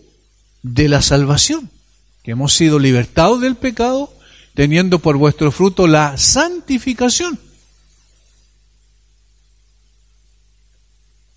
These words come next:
Y también dice en el mismo texto que es parte de la expresión de nuestro servicio al Señor.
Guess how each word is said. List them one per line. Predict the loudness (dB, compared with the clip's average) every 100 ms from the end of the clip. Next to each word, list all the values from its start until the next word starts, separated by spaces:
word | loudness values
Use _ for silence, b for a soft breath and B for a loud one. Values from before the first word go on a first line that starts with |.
| _
Y | -4 -2
también | 0 2 2 2 2
dice | 2 2
en | 0
el | 0
mismo | 2 2 2
texto | 2 2 0 0 -2 -2 -12 _ _ _ -2
que | 0
es | 0
parte | -4 -2 -2 -4 -4 -2 -2
de | -2 -2
la | 2 0
expresión | -2 -4 0 0 2 2 0 0
de | -2
nuestro | -2 -4 -4
servicio | -4 -4 -4 -4 -6
al | -6
Señor. | -6 -8